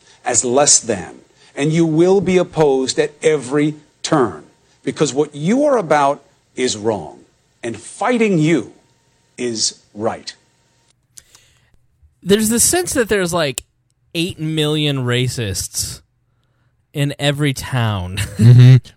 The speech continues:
Speaker 3: Around every corner,
Speaker 2: E-, there's
Speaker 3: every
Speaker 2: racists
Speaker 3: Dairy
Speaker 2: everywhere.
Speaker 3: Queen, every
Speaker 2: Right.
Speaker 3: Dollar Tree.
Speaker 2: We're, like, in a red scare of racism.
Speaker 3: Mm-hmm. Mm-hmm. Oh, <laughs> no,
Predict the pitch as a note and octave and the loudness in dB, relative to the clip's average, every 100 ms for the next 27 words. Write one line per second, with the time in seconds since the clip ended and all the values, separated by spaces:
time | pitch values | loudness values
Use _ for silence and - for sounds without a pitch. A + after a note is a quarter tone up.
0 | F#2+ F2+ F#2 F#2+ A#2+ - A#2 A2 G#2+ G#2+ | -2 0 2 0 -2 -2 0 2 4 4
1 | G#2+ G#2 D3+ E3+ E3+ F3 F#3+ A#3+ - A2+ | 4 2 -2 -2 0 0 2 2 4 4
2 | A#2 A#2+ C3+ A#2+ G#2 G2+ G2 G2+ G#2+ G#2 | 4 4 2 0 0 0 -2 -6 -6 -2
3 | A#2 G#2 G2 F#2+ F2+ - F2+ D#2+ D#2 D#3 | -2 0 0 -2 -4 -8 -10 -10 -4 -2
4 | G#3 A3 G#3 D#3 C#3 D3+ D3+ - - D3+ | 0 0 0 0 2 0 0 -6 -4 -2
5 | C#3 B2 G#2 G#2+ A2 - G#2+ A2+ A#2+ A#2 | -2 -2 -4 -4 -4 -6 -2 0 0 -4
6 | - _ A#2 A#2+ A#2+ - _ - C3 C3+ | -8 _ -6 -4 -6 -8 _ -4 0 0
7 | E3+ - | 0 -2